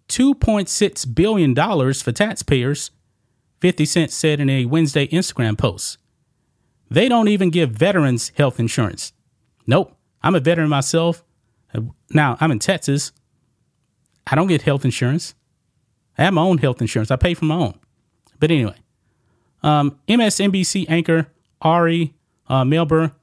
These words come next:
"Call my phone now. Help me understand this shit." W T F. He's right about this, man. Why is California doing this?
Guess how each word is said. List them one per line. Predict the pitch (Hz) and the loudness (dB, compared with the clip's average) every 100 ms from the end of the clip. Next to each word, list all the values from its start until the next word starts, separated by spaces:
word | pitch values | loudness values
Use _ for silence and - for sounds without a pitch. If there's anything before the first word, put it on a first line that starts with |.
| _ _ _ _ _ | _ _ _ _ _
"Call | - 180 175 | -2 0 2
my | 160 | 0
phone | - 160 147 | 0 0 2
now. | 151 139 131 - _ | 2 0 -2 -4 _
Help | - 208 190 | 0 0 0
me | 190 | 0
understand | 185 160 - 190 190 | 0 0 -2 0 0
this | 120 | 0
shit." | - 131 98 - _ _ _ _ _ _ _ _ _ _ _ _ | -2 -2 -4 -8 _ _ _ _ _ _ _ _ _ _ _ _
W | - 175 170 175 175 _ _ | 0 0 0 -2 -2 _ _
T | - 156 156 151 _ _ _ | -2 0 0 -2 _ _ _
F. | 156 131 - - _ _ _ _ _ _ _ _ _ _ _ _ _ _ | -2 -2 -4 -20 _ _ _ _ _ _ _ _ _ _ _ _ _ _
He's | 285 - | 0 2
right | 214 180 | 2 2
about | 127 107 - | 0 -2 -2
this, | 107 120 | -2 -2
man. | 113 120 - _ _ _ _ _ _ _ - | -2 -2 -6 _ _ _ _ _ _ _ -8
Why | 107 151 262 294 | -2 2 2 0
is | - 190 - | 0 -2 0
California | - - 196 196 - 175 175 160 156 - _ _ _ | -4 -2 0 0 -2 0 2 2 0 -4 _ _ _
doing | 160 160 123 95 | 2 2 2 -2
this? | - - - | -8 -10 -10